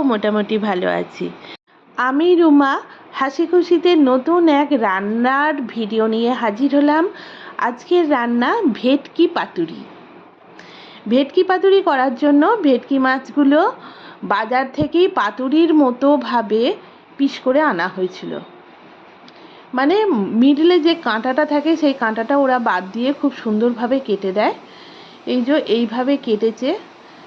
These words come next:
তবে পিসগুলো আমার যেটা মনে হচ্ছে, সমান মাপের করতে পারেনি, ছোট বড় করেছে। যাই হোক, মাছগুলোকে সুন্দরভাবে রানিং ট্যাপ ওয়াটারে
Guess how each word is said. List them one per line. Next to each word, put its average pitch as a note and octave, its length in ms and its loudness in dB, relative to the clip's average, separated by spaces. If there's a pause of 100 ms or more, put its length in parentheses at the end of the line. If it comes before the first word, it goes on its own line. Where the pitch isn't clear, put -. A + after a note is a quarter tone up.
(120)
তবে C#4+ 200 0 (140)
পিসগুলো D4+ 520 4 (140)
আমার D4 280 0
যেটা D#4+ 160 0 (100)
মনে A#3+ 240 2
হচ্ছে, A3+ 240 -2 (200)
সমান C4+ 560 0 (420)
মাপের A#3+ 360 0 (100)
করতে F3+ 320 -6
পারেনি, E3 380 -6 (640)
ছোট C#4 140 0 (140)
বড় B3+ 140 0 (120)
করেছে। E3+ 400 -2 (380)
যাই C4+ 240 0
হোক, G4 160 0 (760)
মাছগুলোকে A3+ 580 -2
সুন্দরভাবে C4 880 2 (100)
রানিং G#3 380 -4 (160)
ট্যাপ F#3+ 300 -2
ওয়াটারে G#3+ 400 -2